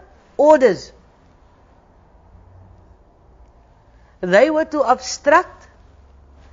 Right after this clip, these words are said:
the enemy if they attacked the Muslims from the rear. The two armies, they set upon each other, and in the first battle, the Muslim soldiers concentrated their attack on the eleven standard bearers of the pagans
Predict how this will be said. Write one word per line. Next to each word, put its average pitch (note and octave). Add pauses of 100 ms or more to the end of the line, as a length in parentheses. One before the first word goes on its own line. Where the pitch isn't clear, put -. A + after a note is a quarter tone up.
(160)
the G#3
enemy C#4
if A3
they A3
attacked B3+
the G#3
Muslims G#3+
from A3
the C#4+ (220)
rear. C#3+ (1300)
The G3
two B3
armies, B3
they F#3+
set A3+ (880)
upon G#3
each -
other, A3+
and A3
in F#3+
the E3+
first F#3+
battle, G3 (1160)
the E3+
Muslim G3+
soldiers G#3+
concentrated F#3+
their F#3
attack G#3+
on F3+
the E3
eleven E3+
standard F3+
bearers F3+
of D#3
the D#3
pagans A3